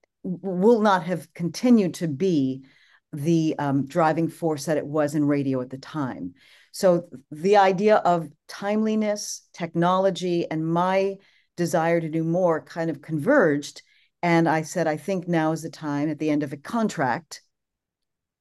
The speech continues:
my contract was ending, to not accept the next one, that they offered me. And so, as you said, I leapt off this cliff.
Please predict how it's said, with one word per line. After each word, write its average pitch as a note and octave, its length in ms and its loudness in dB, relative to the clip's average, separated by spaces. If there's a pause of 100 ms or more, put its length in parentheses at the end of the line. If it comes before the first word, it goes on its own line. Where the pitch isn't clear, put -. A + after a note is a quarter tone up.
(220)
my D#3+ 100 -2
contract D#3+ 400 -2
was D#3 140 -4
ending, C#3+ 440 0 (200)
to F#3+ 100 -2
not E3+ 320 4
accept C#3+ 400 -6
the D3 80 0
next C3 380 -2
one, A2+ 420 -8 (240)
that C#3 120 -6
they C#3 120 -4
offered C3 400 -6
me. F#2+ 240 -12 (400)
And E3 140 0
so, F#3 420 2
as E3 200 2
you F#3 100 -4
said, F#3 340 0
I D3+ 300 -2 (100)
leapt D#3 340 -4
off D#3+ 240 0
this D3+ 180 -8
cliff. - 540 0